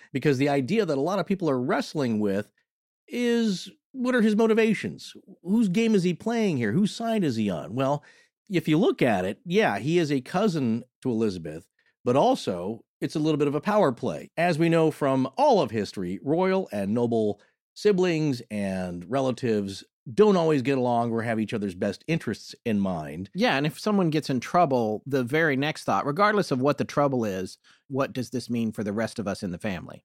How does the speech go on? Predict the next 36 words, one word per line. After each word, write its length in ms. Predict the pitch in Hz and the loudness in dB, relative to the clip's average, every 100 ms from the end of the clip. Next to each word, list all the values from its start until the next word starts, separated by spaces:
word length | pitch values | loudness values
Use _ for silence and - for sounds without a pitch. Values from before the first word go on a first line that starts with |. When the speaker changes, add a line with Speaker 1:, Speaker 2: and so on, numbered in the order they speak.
| _ | _
Speaker 1:
As 240 | 156 190 165 | -2 0 2
we'll 140 | 170 | -2
see. 240 | - 156 | 0 -2
So 140 | 113 175 | 0 0
a 20 | |
lot 140 | 214 | 0
of 40 | 202 | 0
people 160 | 180 | 0
were 200 | 151 139 | 2 0
arguing 400 | 123 127 123 110 | 0 0 0 0
that, 180 | 107 104 | -2 -2
you 80 | 135 | -2
know, 140 | 107 | -2
he 100 | 95 | -2
was 160 | 139 117 | -2 0
out 160 | 113 104 | -2 -4
to 60 | |
get 280 | 98 113 107 | -6 -4 -4
her 240 | 107 104 101 | -6 -4 -4
and 80 | 98 | -6
this 120 | 98 | -8
was 140 | 92 | -8
all 180 | 95 95 | -4 -6
a 60 | 85 | -6
ploy. 580 | - 196 170 98 92 - - - _ | -4 -2 0 0 -4 -8 -20 -20 _
It 100 | 240 | -2
doesn't 240 | 262 247 220 | 2 2 0
look 140 | 208 | 0
to 80 | 202 | 2
me 280 | 196 190 170 | 4 4 0
to 120 | - | -4
be 120 | 160 160 | 0 2
that 260 | 156 147 | 0 -2
clear 260 | - 147 120 | -2 -2 -2
cut, 380 | - 160 - - _ _ | -4 -4 -4 -8 _ _
because 340 | 151 175 160 | -2 0 0